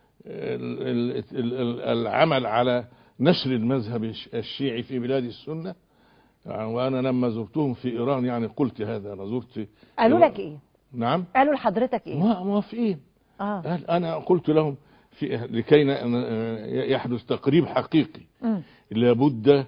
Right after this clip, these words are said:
Speaker 1: أن نترك الأشياء المستفزة.
Speaker 2: مم.
Speaker 1: مثلًا، إن بعضهم يقول إن القرآن ناقص،
Speaker 2: مم.
Speaker 1: وفي سورة،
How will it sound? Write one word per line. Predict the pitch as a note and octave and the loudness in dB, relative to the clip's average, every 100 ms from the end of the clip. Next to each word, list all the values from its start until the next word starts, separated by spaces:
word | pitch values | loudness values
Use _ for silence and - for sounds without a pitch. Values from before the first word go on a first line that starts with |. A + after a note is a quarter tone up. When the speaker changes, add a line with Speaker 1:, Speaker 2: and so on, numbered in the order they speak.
| - _ _ _ - | -6 _ _ _ -2
Speaker 1:
أن | B2 B2 | 0 2
نترك | D3+ B2 A2+ - | 0 -4 -8 -8
الأشياء | - - - D3+ B2+ | -8 -8 -4 -4 -2
المستفزة. | A2 G#2 G#2+ - A2 A#2 F#2 F#2 F2+ - _ - | -4 -6 -8 -10 -10 -10 -12 -12 -14 -14 _ -10
Speaker 2:
مم. | F#3 E3 C#3 _ _ _ _ | -8 -8 -12 _ _ _ _
Speaker 1:
مثلًا، | B2+ B2 B2+ | -8 -4 -2
إن | A2+ A2+ | 0 0
بعضهم | A2 G#2 C#3+ A#2 | -2 -2 -2 -2
يقول | A2 - B2+ C3+ | -4 -2 -2 0
إن | A2+ A#2 | 0 -2
القرآن | A2+ - A2+ - C3+ B2 A2 _ _ | -2 -4 -6 -4 -2 -2 -6 _ _
ناقص، | A#2+ C3+ G#2+ - - - - _ - | -2 0 -2 -8 -12 -14 -18 _ -6
Speaker 2:
مم. | G#3 F#3 D3 _ - | -4 -4 -8 _ -6
Speaker 1:
وفي | A2 A#2+ B2 B2 A#2+ B2 A#2+ | -2 2 2 2 0 -2 -4
سورة، | - B2+ A#2+ | -2 0 0